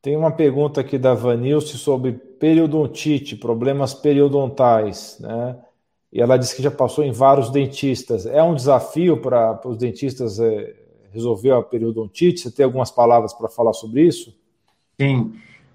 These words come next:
Speaker 2: Hoje a gente tem essa visão integrativa, né? Então, a periodontite é a perda de osso ao redor do dente. Então, pério é ao redor e dontal é o dente.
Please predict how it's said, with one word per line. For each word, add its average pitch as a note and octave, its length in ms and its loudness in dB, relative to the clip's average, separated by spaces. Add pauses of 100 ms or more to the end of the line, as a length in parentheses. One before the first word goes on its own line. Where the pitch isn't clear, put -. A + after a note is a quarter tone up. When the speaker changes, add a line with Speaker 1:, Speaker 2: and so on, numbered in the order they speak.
(100)
Speaker 2:
Hoje E3+ 260 2
a C#3+ 40 -4
gente C3+ 320 -4
tem D3+ 320 -4
essa D#3+ 280 -6
visão C3+ 260 -2
integrativa, D3 760 -6
né? B2 140 -2
Então, C3 240 -2
a C#3+ 80 2
periodontite D#3 760 -4
é - 20 -4
a C3 40 -6
perda D#3+ 360 -6
de C3+ 140 -12
osso D#3+ 600 -4
ao D3 180 -2
redor C3+ 540 0 (560)
do E3 120 -2
dente. C#3+ 500 -4 (240)
Então, A#2+ 160 -8
pério C#3 580 -2
é D#3 40 -6
ao C#3 100 0
redor C3 480 0 (220)
e C#3 320 -12
dontal C#3 600 -2
é E3+ 80 -10
o E3+ 100 -10
dente. C3 520 -12